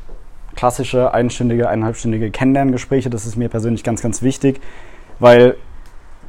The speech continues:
ja, es sind Mitarbeiter, aber was viele Menschen immer vergessen, ey, das sind Menschen. Egal, ich habe bei mir extrem viele verschiedene Nationen. Also,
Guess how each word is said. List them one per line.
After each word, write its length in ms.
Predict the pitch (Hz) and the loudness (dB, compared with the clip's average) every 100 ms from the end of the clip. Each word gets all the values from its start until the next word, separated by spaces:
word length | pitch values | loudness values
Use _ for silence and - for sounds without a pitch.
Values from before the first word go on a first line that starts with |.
| - - - | -18 -16 0
ja, 200 | 117 143 | 6 8
es 120 | 151 | 8
sind 140 | - 131 | 4 4
Mitarbeiter, 680 | 143 156 151 151 147 151 - | 6 6 6 6 6 4 2
aber 200 | - 120 | 2 4
was 220 | 104 104 | 2 0
viele 220 | - 147 170 | 0 4 4
Menschen 260 | 143 - | 4 2
immer 140 | 120 113 | 0 0
vergessen, 520 | 95 113 120 170 165 - - - - - - | -2 -2 0 0 -2 -8 -12 -14 -16 -10 -4
ey, 100 | 107 | -4
das 100 | 110 | -2
sind 100 | 104 | -2
Menschen. 400 | 113 123 98 90 - - - - - - | 0 -2 -4 -8 -14 -18 -16 -14 -16 -8
Egal, 420 | 110 107 120 127 139 | -2 4 6 6 4
ich 120 | - | -2
habe 120 | 139 - | -4 0
bei 120 | 123 | 4
mir 300 | 123 139 151 | 6 6 4
extrem 360 | 123 - 139 139 | 0 -2 2 2
viele 300 | 139 135 110 - | 2 0 0 -4
verschiedene 380 | - 120 127 120 | -4 -2 0 2
Nationen. 540 | 117 104 120 113 98 - - - - - - - - | 0 0 0 0 -2 -6 -10 -10 -12 -12 -14 -14 -8
Also, 380 | - 120 123 120 | 0 2 4 2